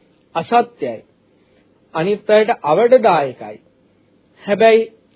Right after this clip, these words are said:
අනිත් අයට ඒක ප්‍රියයි, මනාපයි. ඒ කියන්නේ අනිත් අය ඒවට කැමති. නමුත් භාග්‍යතුන් වහන්සේ එහෙම වචන කියන්නේ නැහැ. දැන් කල්පනා කරන්න සමහර අය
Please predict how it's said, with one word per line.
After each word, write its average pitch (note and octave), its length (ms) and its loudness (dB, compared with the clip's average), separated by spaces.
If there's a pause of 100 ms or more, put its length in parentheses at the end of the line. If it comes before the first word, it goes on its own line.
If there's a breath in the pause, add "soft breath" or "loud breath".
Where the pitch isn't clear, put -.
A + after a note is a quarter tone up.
අනිත් A3 380 -6
අයට F#3+ 300 0
ඒක F#3 400 -4 (180)
ප්‍රියයි, G3 600 -4 (840)
මනාපයි. E3+ 720 -2 (680)
ඒ D3 80 -12
කියන්නේ F#3+ 240 -6
අනිත් E3+ 280 -8
අය G#3 160 0
ඒවට G#3 320 -2
කැමති. F#3 480 -6 (1400)
නමුත් F#3+ 320 0
භාග්‍යතුන් A3+ 560 0
වහන්සේ A#3+ 340 -6
එහෙම A3+ 140 -4
වචන A3 360 -6
කියන්නේ A#3 360 -8
නැහැ. G#3 220 -10 (800)
දැන් E3+ 200 -8
කල්පනා F3+ 460 -4
කරන්න F3+ 360 -6
සමහර F3+ 460 -8
අය E3+ 220 0